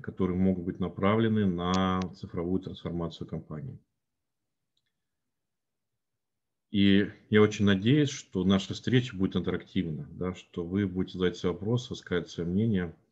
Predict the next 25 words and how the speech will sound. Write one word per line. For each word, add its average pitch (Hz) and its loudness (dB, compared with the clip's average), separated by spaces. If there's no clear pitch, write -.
и, 92 0
ну, 90 -10
будем 90 0
идти 87 -8
вместе. 82 -8
Вторая 120 4
тема, 101 2
я 90 -6
ду-, 87 -4
думаю, 90 -2
у - 0
нас 82 -6
хватит 87 -2
на 92 -4
нее 90 -2
время, 139 0
это 95 0
Наталья 95 2
Антипова 82 -6
подсказала 104 0
и 87 -4
попросила - -10
обсудить. 113 -4
Э, 92 -8
было, 92 4